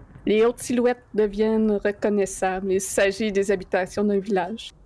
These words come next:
Les fenêtres des maisons sont comme des trous noirs. Aucun son ne vient briser le silence, à l'exception de tristes et s-,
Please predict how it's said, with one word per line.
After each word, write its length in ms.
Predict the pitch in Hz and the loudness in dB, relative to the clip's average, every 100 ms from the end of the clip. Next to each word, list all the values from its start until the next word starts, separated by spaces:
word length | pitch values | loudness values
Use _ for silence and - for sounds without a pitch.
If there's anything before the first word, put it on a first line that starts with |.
| _ - - _ - | _ -20 -20 _ -4
Les 80 | |
fenêtres 340 | 196 214 226 208 | 0 2 0 2
des 180 | 214 214 | 2 4
maisons 720 | 208 202 220 220 226 226 220 _ _ _ - | 4 2 2 2 2 2 -2 _ _ _ -8
sont 220 | - 202 | 0 0
comme 260 | 196 220 208 | 0 0 0
des 120 | 208 | -2
trous 180 | - 196 | -2 -2
noirs. 400 | 190 180 196 202 _ - | 0 0 -4 -6 _ 0
Aucun 380 | 202 202 247 240 | 0 0 -2 -2
son 400 | - 254 240 247 - | -2 -2 -2 -4 -2
ne 160 | 208 196 | 0 2
vient 220 | 196 208 | 2 0
briser 380 | 196 196 202 196 | 2 0 0 0
le 100 | 185 | -2
silence, 560 | - 180 185 190 196 | -2 -2 0 0 0
à 60 | 190 | -2
l'exception 520 | 185 - 185 - 220 | -2 -4 -6 -2 0
de 120 | 202 | 0
tristes 520 | 190 - 285 - - | -2 -4 -4 -4 -4
et 120 | 277 226 | -2 -2
s-, 200 | - | -4